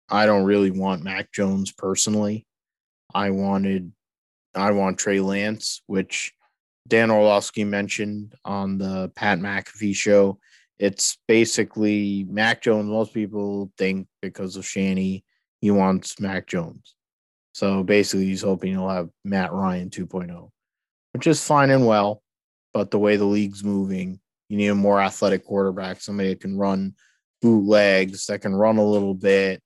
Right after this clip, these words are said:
that can go and has a live arm, um, like a Trevor Lawrence. I mean, he's not known as somebody who's gonna run for a lot of yards,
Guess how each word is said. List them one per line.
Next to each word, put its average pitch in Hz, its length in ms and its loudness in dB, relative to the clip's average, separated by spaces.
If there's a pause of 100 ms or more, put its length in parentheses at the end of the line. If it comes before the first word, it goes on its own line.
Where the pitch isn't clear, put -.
that 98 220 -10 (100)
can 101 120 -6
go 104 300 4
and 98 160 -2
has 98 240 -2
a 101 40 -10
live 104 440 -2
arm, 95 480 -4 (880)
um, 101 580 -14 (1500)
like 95 340 -2
a 98 60 -6
Trevor 92 400 -4
Lawrence. 90 680 -14
I 101 80 -2
mean, 101 180 4
he's 101 180 0
not 107 280 2
known 101 280 0
as 92 120 -6
somebody 95 280 -8
who's 92 160 -10
gonna 95 180 -12
run 92 220 -10
for - 140 -14
a 90 60 -8
lot 92 220 -8
of 90 60 -12
yards, 113 480 4